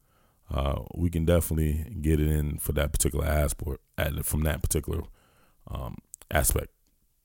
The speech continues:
So, so game ball goes out to, uh, man, I guess the guys on the front seven, man, like Uchenna Nwosu, Mister Mutombo himself,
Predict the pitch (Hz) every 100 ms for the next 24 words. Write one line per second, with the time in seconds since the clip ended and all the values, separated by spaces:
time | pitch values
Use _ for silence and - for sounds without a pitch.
0 | _ _ _ _ - - - 71 69 -
1 | _ _ 82 - 82 78 90 87 87 82
2 | 78 76 82 76 78 78 - 76 73 -
3 | - _ _ _ _ _ _ _ _ _
4 | _ - - - - - 69 69 71 80
5 | 92 73 73 - 78 78 87 - - _
6 | _ - 85 82 80 85 85 82 78 -
7 | 85 76 82 73 76 78 78 80 76 -
8 | 80 76 78 82 78 - 71 73 76 76
9 | 73 - - - 82 80 90 87 78 76
10 | 73 76 73 80 78 -